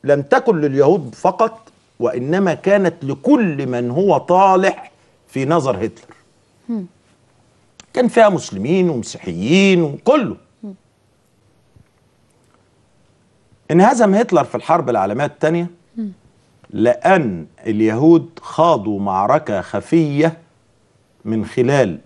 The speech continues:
Speaker 1: دس، من خلال دس أحد المستشارين، اتنين من المستشارين بتوع هتلر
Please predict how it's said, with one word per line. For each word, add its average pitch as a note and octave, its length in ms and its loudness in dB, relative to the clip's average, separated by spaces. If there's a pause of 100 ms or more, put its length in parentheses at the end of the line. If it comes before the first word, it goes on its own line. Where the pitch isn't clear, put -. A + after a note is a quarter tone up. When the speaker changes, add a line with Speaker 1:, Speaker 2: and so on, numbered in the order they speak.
(120)
Speaker 1:
دس، E3 760 -4 (1500)
من F2+ 140 -10
خلال A2 400 0
دس - 480 -2 (2500)
أحد G#2+ 340 -2
المستشارين، B2 1040 -2 (100)
اتنين F3 460 2
من A#2+ 120 -2
المستشارين A#2+ 840 0
بتوع C3+ 300 0
هتلر F#3 400 0